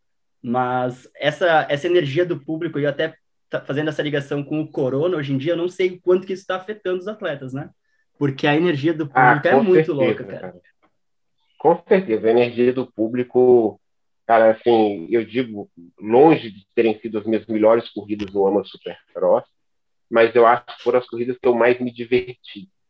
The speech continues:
Speaker 2: E, cara, quando você passa dentro do túnel e entra na arena, cara, e você olha aquela, aquela multidão de pessoas, luz, enfim, é algo que a adrenalina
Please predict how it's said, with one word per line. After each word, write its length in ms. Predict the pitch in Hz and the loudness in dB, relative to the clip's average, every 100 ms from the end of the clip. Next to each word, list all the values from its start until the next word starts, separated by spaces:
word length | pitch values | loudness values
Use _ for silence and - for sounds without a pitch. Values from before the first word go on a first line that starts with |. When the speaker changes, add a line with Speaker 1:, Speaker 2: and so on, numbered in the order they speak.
| _ _ _ | _ _ _
Speaker 2:
E, 60 | 107 | -8
cara, 540 | - 135 117 95 92 - 78 - | 2 4 4 2 -2 -4 -16 -2
quando 220 | 127 135 | 0 0
você 300 | - 139 120 _ | 0 -2 -2 _
passa 440 | - 131 - - 147 | 2 4 2 0 0
dentro 360 | 139 139 - | 2 0 -2
do 160 | 131 127 - | -10 -10 -4
túnel 380 | 117 120 117 117 | 2 4 6 2
e 300 | 117 113 117 | 2 0 2
entra 420 | 127 123 127 120 | 2 0 -4 -2
na 160 | 120 113 | -2 -2
arena, 580 | 110 104 107 107 110 - _ _ _ _ _ | -4 -2 -4 -4 -6 -10 _ _ _ _ _
cara, 240 | 131 139 | 0 2
e 140 | 110 110 | 0 -4
você 160 | - | -2
olha 340 | 151 131 156 127 | 2 2 2 -2
aquela, 640 | - 135 143 147 123 87 - | -6 -6 -6 -6 -8 -10 -16
aquela 320 | - - 180 | -10 -2 2
multidão 1040 | 170 170 190 202 - 185 123 147 160 180 175 | 2 2 0 0 -4 -6 2 6 6 6 4
de 120 | 135 | 2
pessoas, 720 | - 113 - - 147 151 123 - | -2 -4 -4 -4 0 0 0 -6
luz, 680 | 117 120 127 139 151 143 120 _ - | -14 -8 -4 2 2 2 -2 _ -6
enfim, 480 | 175 - 175 139 113 _ _ _ _ _ - 127 - | -6 -4 -2 0 -2 _ _ _ _ _ -6 -2 4
é 40 | |
algo 320 | 139 165 180 | 6 8 4
que 140 | 190 190 | 2 4
a 40 | |
adrenalina 1000 | 180 185 185 175 147 151 170 180 180 147 | 4 4 6 4 2 2 4 6 4 2